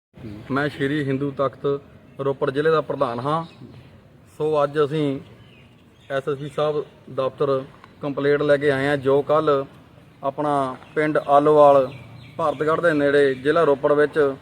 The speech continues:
ਬਾਬਾ ਵਿਸ਼ਵਕਰਮਾ ਜੀ ਦਾ ਪ੍ਰੋਗਰਾਮ ਸੀ ਸੱਭਿਆਚਾਰਕ। ਉੱਥੇ ਕੁਛ ਆਪਣਾ ਗਾਇਕ ਆਏ ਹੋਏ ਸਨ ਤੇ ਉਹਦੇ ਵਿੱਚ ਇੱਕ ਹਰਬੰਸ ਰੈਲੋ ਤੇ ਰਜੀਆ ਸਾਨ ਜੀ ਵੀ ਗਾਉਣ ਵਾਸਤੇ ਆਏ ਹੋਏ ਸਨ। ਉਹਦੇ ਵਿੱਚ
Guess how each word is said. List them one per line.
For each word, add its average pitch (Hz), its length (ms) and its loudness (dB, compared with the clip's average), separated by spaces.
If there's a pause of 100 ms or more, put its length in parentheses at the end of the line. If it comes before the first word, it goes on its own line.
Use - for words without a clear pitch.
(800)
ਬਾਬਾ 143 440 4
ਵਿਸ਼ਵਕਰਮਾ 147 500 0
ਜੀ 143 140 -2
ਦਾ 147 160 6
ਪ੍ਰੋਗਰਾਮ 143 500 2
ਸੀ 143 260 -4
ਸੱਭਿਆਚਾਰਕ। 139 680 0 (680)
ਉੱਥੇ 170 320 -4 (680)
ਕੁਛ 165 200 -4
ਆਪਣਾ 160 520 0 (680)
ਗਾਇਕ 151 380 4 (260)
ਆਏ 147 140 8
ਹੋਏ 147 260 8
ਸਨ 151 300 2
ਤੇ 160 240 -2
ਉਹਦੇ 165 200 0
ਵਿੱਚ 165 240 -2
ਇੱਕ 156 420 -2 (640)
ਹਰਬੰਸ 160 340 0
ਰੈਲੋ 156 360 6
ਤੇ 156 320 0 (260)
ਰਜੀਆ 147 360 4
ਸਾਨ 147 320 2
ਜੀ 151 240 0
ਵੀ 147 220 -2 (340)
ਗਾਉਣ 143 200 0
ਵਾਸਤੇ 151 300 2
ਆਏ 139 180 6
ਹੋਏ 143 140 4
ਸਨ। 147 260 -2 (400)
ਉਹਦੇ 180 240 0
ਵਿੱਚ 190 260 2